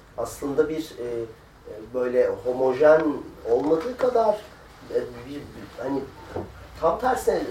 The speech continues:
darmadağınık bir alan var karşıda. Yani sadece Türkiye'de değil,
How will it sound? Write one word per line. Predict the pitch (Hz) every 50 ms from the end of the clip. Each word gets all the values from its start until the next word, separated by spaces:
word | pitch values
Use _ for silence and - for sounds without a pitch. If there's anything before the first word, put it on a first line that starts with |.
| -
darmadağınık | - 120 151 160 202 208 160 139 - - - - - -
bir | - -
alan | - -
var | - - - - - - - - - -
karşıda. | - - - - - - - - - - - - 104 - - - - - - -
Yani | 110 113
sadece | - - 135 131 131 143 139 -
Türkiye'de | - 156 139 - - - - -
değil, | 285 262